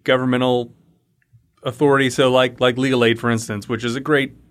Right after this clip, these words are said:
a great deal, and, and public defenders' offices and those things, they're, they're very important parts of the legal society. But because there are strict income requirements, they, everyone can't qualify.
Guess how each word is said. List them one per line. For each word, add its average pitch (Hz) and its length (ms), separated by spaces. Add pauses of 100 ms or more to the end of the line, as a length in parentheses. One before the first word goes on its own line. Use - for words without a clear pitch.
(160)
a 147 80
great 160 260
deal, 120 420
and, 120 240
and 120 280
public 147 240
defenders' 131 320
offices 120 440
and 120 100
those 123 160
things, 117 280 (540)
they're, 156 220
they're 156 280
very 143 360
important 120 500 (240)
parts 120 340
of 107 140
the 107 80
legal 107 240
society. 104 560 (500)
But 120 440 (400)
because 120 360
there 120 200
are 117 100 (300)
strict 135 460
income 135 280
requirements, 113 540
they, 127 180 (240)
everyone 131 380
can't 139 280
qualify. 107 640